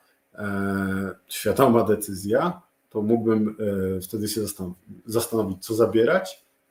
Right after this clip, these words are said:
e, co włożyć, żeby za bardzo komuś nie wystawić, e, ale też reszta przy stole widziałaby te karty, które czekają na, na, na włożenie i, e, i można by się jakoś troszkę przygotować, a tutaj,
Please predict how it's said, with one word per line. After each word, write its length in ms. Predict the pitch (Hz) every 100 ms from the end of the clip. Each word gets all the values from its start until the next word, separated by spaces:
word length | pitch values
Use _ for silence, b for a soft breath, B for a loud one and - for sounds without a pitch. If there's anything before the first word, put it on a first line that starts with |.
| _
e, 200 | 104 95
co 140 | -
włożyć, 460 | 110 110 113 147 147
żeby 160 | 104 101
za 120 | 104
bardzo 260 | 104 101
komuś 360 | 104 104 101 -
nie 100 | 101
wystawić, 680 | 98 - 101 101 165 160 - b b b -
e, 560 | 101 101 98 101 101 98
ale 220 | 113 120
też 480 | 120 123 - - - _ -
reszta 300 | 120 117 117
przy 180 | - 117
stole 360 | - 113 107
widziałaby 440 | 104 113 107 104 -
te 120 | 104
karty, 380 | - 110 - -
które 260 | - 104
czekają 580 | - - 117 107 104 107
na, 400 | 104 98 95 113
na, 300 | 110 110 104
na 120 | 110
włożenie 580 | 110 117 113 110 113 131
i, 500 | 117 110 113 107 104 _ _ _ _ -
e, 380 | 98 98 98 92 -
i 80 | 110
można 320 | 120 123 127
by 100 | 110
się 140 | -
jakoś 540 | 110 113 139 - 113 -
troszkę 540 | - 127 - 120 110 101
przygotować, 720 | - 117 113 104 98 113 - -
a 60 |
tutaj, 360 | - 175 185 180